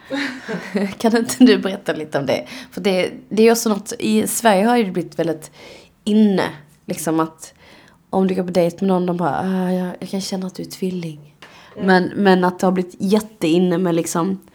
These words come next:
Speaker 1: stjärntecken och liksom hitta sig själv. Men, men du, du, eh, du brukar ju ta så här resorts och sånt väl? Alltså, alltså åka och hitta dig själv.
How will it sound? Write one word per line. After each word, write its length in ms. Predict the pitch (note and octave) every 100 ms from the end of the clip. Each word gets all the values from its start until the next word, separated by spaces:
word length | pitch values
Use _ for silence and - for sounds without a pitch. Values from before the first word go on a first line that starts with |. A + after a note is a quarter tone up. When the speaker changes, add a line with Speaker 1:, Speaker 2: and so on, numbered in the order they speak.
| - - - _ _ -
Speaker 1:
stjärntecken 1300 | - G#3 F#3+ G3 F#3+ F#3 - - - F3 E3+ E3 D#3+
och 120 | F3
liksom 260 | F3 D#3 F3+
hitta 320 | F3+ F3+ F3+
sig 140 | E3+ G3
själv. 440 | - - - F#2 - B3+ - _ _ _ - - - - _ -
Men, 280 | G3 F#3 -
men 180 | A3 A#3
du, 280 | A#3 A3 G#3
du, 560 | F#3+ A3+ A3+ G#3+ G3+
eh, 200 | G#3 G#3 -
du 240 | G3 G#3+ G3
brukar 240 | A3 B3+
ju 60 | B3+
ta 140 | A#3
så 120 | G#3
här 60 | F#3+
resorts 560 | F#3 F#3+ - F#3 F#3+ -
och 80 | A3+
sånt 220 | A#3 -
väl? 180 | G3+ -
Alltså, 240 | - F#3+ F#3
alltså 400 | F#3 - F#3 F3+ -
åka 360 | F#3+ F#3+ F#3+
och 60 | F3
hitta 380 | G3+ G3+ - -
dig 80 |
själv. 280 | G3+ C3+ -